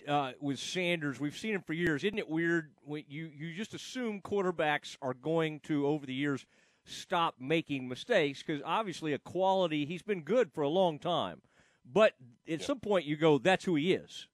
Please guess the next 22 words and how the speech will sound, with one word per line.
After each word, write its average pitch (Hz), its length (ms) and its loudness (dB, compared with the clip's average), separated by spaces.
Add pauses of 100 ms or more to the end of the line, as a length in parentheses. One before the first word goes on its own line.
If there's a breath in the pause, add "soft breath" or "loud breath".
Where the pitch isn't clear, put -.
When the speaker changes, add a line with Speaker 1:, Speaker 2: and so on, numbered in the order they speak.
Speaker 1:
That, 196 240 4
I 165 60 0
mean, 175 160 -2
he's 202 160 -2
Speaker 2:
Right. - 60 -20
Speaker 1:
just 208 240 0
going 175 320 2
to 165 160 0
make 156 500 0
a 131 80 -6
couple 185 440 -4
of, 135 180 0 (440 soft breath)
uh, 143 360 -2 (580 soft breath)
either 202 580 2 (120)
you 160 340 -10
take 180 200 0
advantage 170 460 2
of 151 140 6
it 151 140 -2
or 151 120 0
you 151 120 -2
don't. 180 400 4